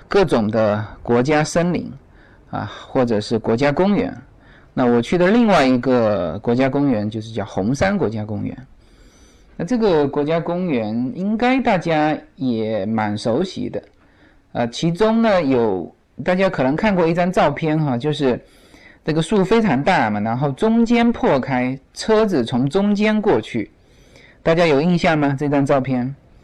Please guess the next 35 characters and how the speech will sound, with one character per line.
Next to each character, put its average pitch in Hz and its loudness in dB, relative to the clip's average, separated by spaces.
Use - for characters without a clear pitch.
呃， 120 -2
但 160 0
是 175 2
我 127 4
告 156 2
诉 143 -2
你 117 0
哈， 110 -4
这 202 0
张 190 2
照 185 4
片 160 0
不 113 -2
在 165 2
红 110 -4
山 135 -2
国 117 0
家 120 -2
公 117 -2
园。 87 -4
虽 - -2
然 165 2
说 170 0
红 156 -2
山 185 0
国 139 0
家 151 0
公 156 -2
园 110 -2
是 131 -6
集 165 -6
中 180 -2
了， 156 0
就 147 -4
是 143 -2